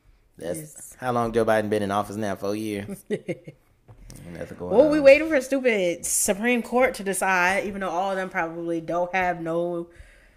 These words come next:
Speaker 2: what's it called?
Speaker 1: Not a
Speaker 2: Don't
Speaker 1: care in the
Speaker 2: care.
Speaker 1: world about a student loan.
Speaker 2: At all.
Speaker 1: Yeah.
Speaker 2: Especially when they went to college and each class was only fifty dollars.
Speaker 1: And
Speaker 2: Like
Speaker 1: I think, too, like, it should be voting terms on Supreme Court.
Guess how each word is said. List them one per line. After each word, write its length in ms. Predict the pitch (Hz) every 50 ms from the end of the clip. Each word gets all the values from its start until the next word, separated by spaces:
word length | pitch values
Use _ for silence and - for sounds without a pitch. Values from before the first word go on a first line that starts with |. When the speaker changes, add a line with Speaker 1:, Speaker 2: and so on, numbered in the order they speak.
| _ -
Speaker 2:
what's 280 | - 156 170 196 190 185
it 80 | 175
called? 500 | 180 175 165 165 165 160 160 160 156 147 131
Speaker 1:
Not 140 | 135 113
a 40 | 95
Speaker 2:
Don't 100 | - -
Speaker 1:
care 140 | - 127 127
in 40 | 127 127
the 40 |
Speaker 2:
care. 80 | 120 120
Speaker 1:
world 180 | 117 113 107 104
about 180 | 101 101 95
a 40 | 95
student 300 | - - 117 101 107 104
loan. 260 | 98 92 92 95 92 - - -
Speaker 2:
At 160 | 175 208 185
all. 400 | 165 160 151 143 139 139 147 - _ _ _ _ _ - _ _ _ -
Speaker 1:
Yeah. 280 | 92 98 95 85 85 87 - - -
Speaker 2:
Especially 320 | - 196 - 330 349 320 277
when 160 | 233 226 214
they 80 | 202 196
went 160 | 196 202 190
to 60 | -
college 440 | - 196 180 196 202 190 170 160 165
and 120 | 170 165 175
each 140 | 175 -
class 260 | - 185 170 180 185 180
was 80 | 165 156
only 220 | 160 160 160 156 151 - -
fifty 180 | - 170 -
dollars. 460 | 160 160 170 190 160 147 151 156 - - - -
Speaker 1:
And 100 | - -
Speaker 2:
Like 200 | 127 131 170 180
Speaker 1:
I 160 | 147 170 240 262
think, 360 | - 262 226 202 175 208 -
too, 440 | - 156 160 165 170 180 196 196 -
like, 300 | - 110 117 117 117 113 -
it 140 | 123 147 156
should 220 | - - 156 127
be 240 | 120 127 123 123 117
voting 400 | - 90 95 98 101 107 107 107
terms 360 | 107 107 101 98 98 107 -
on 480 | - 92 92 90 87 82 85 85 82 -
Supreme 360 | - - - - 92 92 90
Court. 320 | - 98 92 82 - -